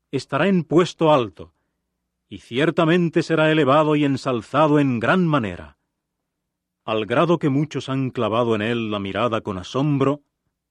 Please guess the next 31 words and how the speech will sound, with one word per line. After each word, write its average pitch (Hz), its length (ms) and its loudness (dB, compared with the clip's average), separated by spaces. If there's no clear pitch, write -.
Tanto 135 380 -4
más 135 340 -2
fue 117 200 -6
la 113 100 -2
desfiguración 107 720 -6
en 139 140 -2
cuanto 117 460 -4
a - 20 -4
su 120 120 -10
apariencia 104 840 -6
que 110 100 -8
la 101 80 -4
de 101 140 -6
cualquier 104 420 -4
otro 98 240 -4
hombre, 101 460 -4
y 104 140 -12
en 98 160 -10
cuanto 95 380 -6
a 90 40 -8
su 95 140 -14
regia 123 320 -6
forma 90 480 -6
que 110 100 -12
la 98 120 -4
de 95 80 -4
los 90 160 -8
hijos 110 340 -10
de 101 80 -8
la 95 80 -4
humanidad. 90 540 -8